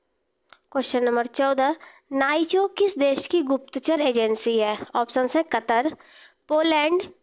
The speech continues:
यूक्रेन या जापान। सही आंसर है ऑप्शन डी, जापान। नाइजो जापान देश की गुप्तचर एजेंसी है।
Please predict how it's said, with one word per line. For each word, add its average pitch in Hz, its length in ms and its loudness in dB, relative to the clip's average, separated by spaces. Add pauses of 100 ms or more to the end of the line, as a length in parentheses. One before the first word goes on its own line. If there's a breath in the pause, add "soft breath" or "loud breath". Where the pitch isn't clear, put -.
यूक्रेन 285 720 0
या 262 240 2
जापान। 220 640 0 (1080 soft breath)
सही 247 260 0
आंसर 247 380 0
है 330 60 2
ऑप्शन 240 380 0
डी, 262 140 0
जापान। 214 560 0 (160)
नाइजो 294 600 0 (380 loud breath)
जापान 311 580 2
देश 269 300 0
की 330 160 0
गुप्तचर 262 580 -2
एजेंसी 220 600 0
है। 208 200 0